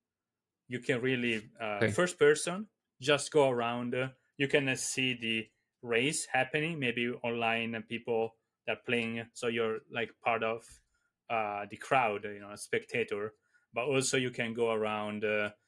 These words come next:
Speaker 1: uh, you know, uh, see your replays in the specific media booth. Um, you can, uh, you know, go to see the car that getting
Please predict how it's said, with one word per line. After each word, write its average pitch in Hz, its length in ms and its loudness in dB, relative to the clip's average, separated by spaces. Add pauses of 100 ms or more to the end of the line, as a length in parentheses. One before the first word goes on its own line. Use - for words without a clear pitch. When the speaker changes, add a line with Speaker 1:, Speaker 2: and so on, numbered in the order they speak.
(300)
Speaker 1:
uh, 101 380 -2 (120)
you 120 80 -10
know, 101 180 -6
uh, 104 300 -8
see 120 320 -4
your 107 260 0
replays 110 680 -2
in 107 100 -12
the 104 360 -6
specific 107 640 -12
media 104 300 -6
booth. 110 400 -8 (640)
Um, 95 500 -4 (560)
you 107 80 -8
can, 104 340 -8
uh, 95 320 -8
you 98 80 -12
know, 92 240 -12
go 120 280 2
to 120 200 -6
see - 220 -6
the 107 100 -2
car 107 420 0
that 104 160 -4
getting 104 420 -4